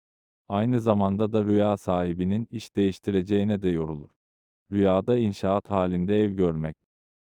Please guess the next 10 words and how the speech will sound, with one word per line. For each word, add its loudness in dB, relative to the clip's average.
Rüyada 2
inşaat -2
halinde 0
ev 0
görmek, 0
büyük 0
bir 2
para 0
anlamına 0
gelir. -8